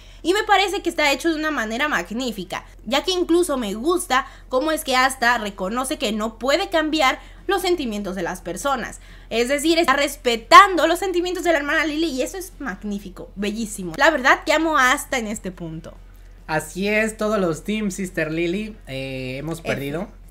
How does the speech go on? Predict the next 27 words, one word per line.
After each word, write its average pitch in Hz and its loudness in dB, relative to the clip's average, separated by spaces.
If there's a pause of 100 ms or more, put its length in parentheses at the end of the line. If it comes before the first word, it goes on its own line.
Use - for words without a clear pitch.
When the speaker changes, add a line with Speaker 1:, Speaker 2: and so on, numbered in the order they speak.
(100)
Speaker 2:
hay 139 -10
que 135 -10
admitirlo. 131 -4
Speaker 1:
Sí, - -18
sí, - -20
sí. - -20 (840)
Speaker 2:
Asta 196 4
debió 196 2
entrenar 202 2
un 196 0
poco 190 -2
con 160 0
Shinra, 185 2
el 175 4
de 147 2
Fire 156 4
Force, 190 -2
la 139 0
Speaker 1:
Ah, 123 2
Speaker 2:
verdad, 156 4
Speaker 1:
sí, 156 -4
Speaker 2:
porque 160 2 (140)
Speaker 1:
sí. 143 0
Speaker 2:
él 151 0
sí 180 0
lo 170 4
logró, 156 2